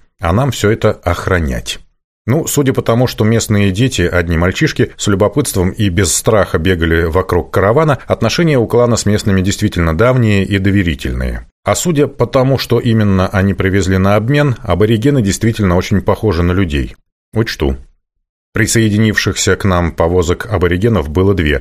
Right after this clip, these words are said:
Одна полностью загружена мешками с шерстью, и кроме кучера Куа на ней никого не было.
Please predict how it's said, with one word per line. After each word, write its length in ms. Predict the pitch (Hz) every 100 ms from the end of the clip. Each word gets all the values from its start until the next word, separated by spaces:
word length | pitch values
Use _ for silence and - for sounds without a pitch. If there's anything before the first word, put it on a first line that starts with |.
| -
Одна 360 | 85 82 98 90
полностью 500 | 98 87 87 - 82
загружена 540 | 92 90 90 82 85
мешками 420 | 85 - 87 80
с 60 | 78
шерстью, 560 | - 92 82 - 143 -
и 100 | 82
кроме 320 | 80 90 87
кучера 480 | 85 101 - 87 78
Куа 400 | - 104 95 82 - 90
на 100 | 85
ней 220 | 90 85
никого 360 | 87 101 85
не 200 | 78 78
было. 240 | 76 127